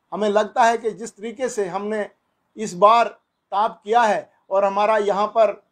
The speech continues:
आपस में जो लाइजान है वो बड़ा अच्छा रहा है, तो आने वाले अगले साल में भी हम इस चीज़ को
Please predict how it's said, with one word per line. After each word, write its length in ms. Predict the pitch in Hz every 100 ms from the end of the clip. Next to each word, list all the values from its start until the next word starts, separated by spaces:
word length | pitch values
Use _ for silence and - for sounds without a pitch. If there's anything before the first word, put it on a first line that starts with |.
| _ _ _ _ _
आपस 320 | 196 214 247 196
में 140 | 220 190
जो 200 | 156 214
लाइजान 560 | 196 202 233 254 302 262
है 80 | 240
वो 120 | 226
बड़ा 220 | 208 214
अच्छा 260 | 208 202 269
रहा 260 | 240 196 185
है, 100 | 160 _ _ _ _ _ _ _ 190
तो 60 |
आने 360 | 190 233 240 247
वाले 300 | 240 233 233 214 - _
अगले 260 | 226 254 254
साल 300 | 226 233 240
में 200 | 240 240
भी 240 | 240 226 - _ _ _ 196
हम 160 | 214 226
इस 160 | -
चीज़ 280 | 220 233 220
को 180 | 190 214